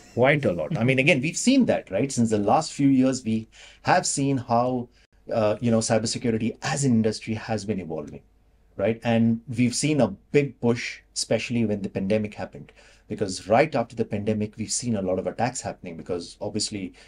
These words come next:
you know, people working from home, uh, you know, having hybrid work environment, which means they are accessing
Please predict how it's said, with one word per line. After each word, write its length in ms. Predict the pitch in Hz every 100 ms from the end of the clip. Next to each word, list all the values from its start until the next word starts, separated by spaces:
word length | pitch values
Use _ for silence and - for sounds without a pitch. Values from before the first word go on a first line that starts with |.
| - _
you 80 | 95
know, 80 | 95
people 300 | 113 110 107
working 320 | 92 - 92
from 200 | 87 78
home, 560 | 117 123 120 120 117 117
uh, 320 | 95 90 85
you 140 | 80
know, 100 | 82
having 280 | 87 95 98
hybrid 380 | 98 107 107 110
work 180 | 113 113
environment, 560 | 107 104 107 107 104
which 160 | 95 -
means 220 | 95 95
they 220 | 92 90
are 220 | 90 87 85
accessing 680 | 92 - 98 95 104 95